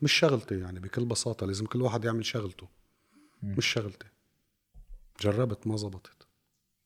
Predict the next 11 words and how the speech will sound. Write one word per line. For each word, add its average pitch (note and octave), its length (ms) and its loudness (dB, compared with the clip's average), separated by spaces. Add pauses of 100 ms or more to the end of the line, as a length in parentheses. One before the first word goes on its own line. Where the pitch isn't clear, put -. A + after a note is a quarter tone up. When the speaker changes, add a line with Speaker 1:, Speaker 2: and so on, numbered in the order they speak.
(1080)
Speaker 1:
ممكن F#3 280 12
تزبط F3 320 4
شي A2 120 2
نهار، A#2+ 320 4
بس E2 220 -6
إنه G2 120 -2
جربت، B2+ 460 4
ما C3+ 60 2
زبطت. A#2 380 -2 (220)
مثلًا G2+ 480 4
هلأ، A2+ 260 2